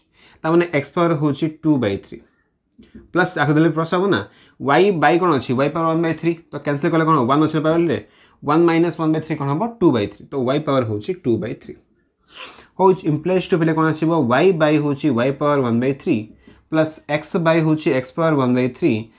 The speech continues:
is equal to ପିଲାକୁ ସମ୍ କଲେ କ'ଣ ଭାଲ୍ୟୁ ଆସିବ? ଫ୍ରମ୍ ଯଦି ଆକୁ ଆମେ ଇକ୍ୱେସନ୍ ୱାନ୍ ଦେଇଦେବା, ଫ୍ରମ୍ ଇକ୍ୱେସନ୍ ୱାନ୍ ଅନୁସାରେ ଏ ଭାଲ୍ୟୁ ହେଉଛି ଟୁ ପାୱାର, ଏ ପାୱାର ଟୁ ବାଇ ଥ୍ରୀ ପିଲେ।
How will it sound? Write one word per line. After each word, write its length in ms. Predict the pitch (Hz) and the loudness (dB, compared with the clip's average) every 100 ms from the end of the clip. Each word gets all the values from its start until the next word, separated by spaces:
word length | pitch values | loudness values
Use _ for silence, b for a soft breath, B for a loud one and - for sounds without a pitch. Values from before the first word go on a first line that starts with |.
| b b | b b
is 120 | 143 147 | -4 0
equal 240 | 185 160 | 2 2
to 80 | 131 | 2
ପିଲାକୁ 260 | 135 143 165 | 0 -2 -4
ସମ୍ 280 | - 185 190 | -2 0 0
କଲେ 200 | 175 160 156 | 0 0 0
କ'ଣ 100 | 156 135 | 0 2
ଭାଲ୍ୟୁ 160 | 127 | 0
ଆସିବ? 240 | 117 120 127 202 226 B B - | 0 -2 0 0 -2 B B -2
ଫ୍ରମ୍ 200 | 151 151 | 2 2
ଯଦି 160 | 143 143 | 2 0
ଆକୁ 100 | 139 | 0
ଆମେ 220 | 139 135 117 | 0 0 -2
ଇକ୍ୱେସନ୍ 300 | 151 139 143 | -4 -4 -2
ୱାନ୍ 140 | 185 170 | 2 2
ଦେଇଦେବା, 260 | 113 120 131 | 2 0 0
ଫ୍ରମ୍ 180 | 147 139 | 0 0
ଇକ୍ୱେସନ୍ 340 | 139 151 143 143 | 0 -2 -2 0
ୱାନ୍ 140 | 180 | 2
ଅନୁସାରେ 340 | 143 120 127 123 | 2 0 -2 -2
ଏ 80 | |
ଭାଲ୍ୟୁ 200 | 117 127 127 | -2 -2 -2
ହେଉଛି 160 | 113 - | -4 -4
ଟୁ 80 | 165 | -4
ପାୱାର, 240 | 151 131 135 _ _ - | -2 -2 -4 _ _ -8
ଏ 80 | 147 147 | -6 -2
ପାୱାର 180 | 139 147 147 | -2 -2 0
ଟୁ 60 | 127 | 0
ବାଇ 140 | 107 | 0
ଥ୍ରୀ 160 | 104 - | -4 -10
ପିଲେ। 160 | - | -12